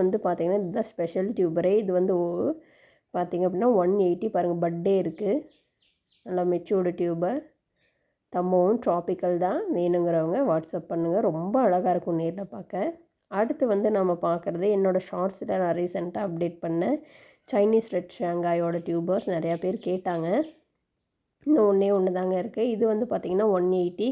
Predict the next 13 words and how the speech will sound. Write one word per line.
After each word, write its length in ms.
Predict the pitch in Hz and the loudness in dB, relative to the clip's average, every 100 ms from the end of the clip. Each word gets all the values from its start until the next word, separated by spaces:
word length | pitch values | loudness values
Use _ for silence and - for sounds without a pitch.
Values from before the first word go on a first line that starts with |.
| - | -2
கொரியர் 320 | - 175 180 | -2 -2 -2
சார்ஜ் 200 | 170 175 175 | -2 -2 0
வந்து 160 | 180 190 | -2 -2
சிக்ஸ்டி 300 | 175 - 180 185 | -6 -8 -6 -2
தனியா 240 | 175 180 180 | -2 0 0
வருங்க. 260 | 175 175 180 214 - - _ _ _ _ _ _ _ _ _ _ _ _ _ - | -2 -2 0 -2 -2 -10 _ _ _ _ _ _ _ _ _ _ _ _ _ -8
ரெண்டுமே 300 | 185 185 185 190 | -2 0 0 0
சேர்த்து 320 | 185 190 190 190 | 0 0 0 0
நீங்க 140 | 180 - | 0 0
பே 80 | 185 185 | -2 -2
பண்ற 200 | 185 175 180 | -2 -2 0
மாதிரி 140 | 180 180 180 | 0 0 0
வரும். 260 | 190 262 | 0 -2